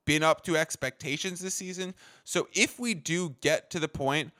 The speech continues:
where we get the Vikings plus three point five and you get the hook, then I think I might jump in. At the plus three where it's at now, it's a no bet for me.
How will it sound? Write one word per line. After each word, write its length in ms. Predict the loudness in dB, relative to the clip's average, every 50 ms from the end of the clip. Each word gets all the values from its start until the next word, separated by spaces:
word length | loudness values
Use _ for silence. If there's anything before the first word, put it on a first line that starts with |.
| _ _ -2
where 200 | 2 4 4 4
we 100 | 4 4
get 180 | 2 2 2
the 100 | 2 2
Vikings 500 | 4 4 4 4 2 0 -6 -8 -8 -8
plus 320 | -6 -2 0 0 0 -2 -8 _
three 260 | -12 -8 -6 -4 -4
point 320 | -4 -2 -2 0 0 0 2
five 340 | 2 4 6 6 6 6 2
and 100 | -4 -6
you 60 | -6
get 240 | -2 -2 -2 -2 -2
the 80 | -6 -4
hook, 420 | 0 2 2 2 0 -6 -20 -20 _ _ _ _ _ _ _ _ _ -6 0
then 180 | 2 2 4
I 120 | 6 4 4
think 240 | 4 0 -2 2 2
I 100 | 2 4
might 240 | 4 4 2 2
jump 240 | 0 -2 -2 -2 0
in. 280 | -2 -2 -2 -2 -6 -10 _ _ _ _ _ _ 0
At 120 | 2 2
the 80 | 2 0
plus 340 | -4 2 4 4 4 4 -2
three 340 | -12 -10 -4 0 2 2 4
where 160 | 6 6 4
it's 120 | 4 4
at 220 | 2 2 2 2 -2
now, 300 | -4 0 2 2 2 2
it's 100 | 0 -4
a 60 | -8
no 280 | -8 -4 0 0 0
bet 360 | 2 4 4 4 4 2 -2 -4
for 260 | -2 2 4 4 4
me. 300 | 2 0 -4 -4 -8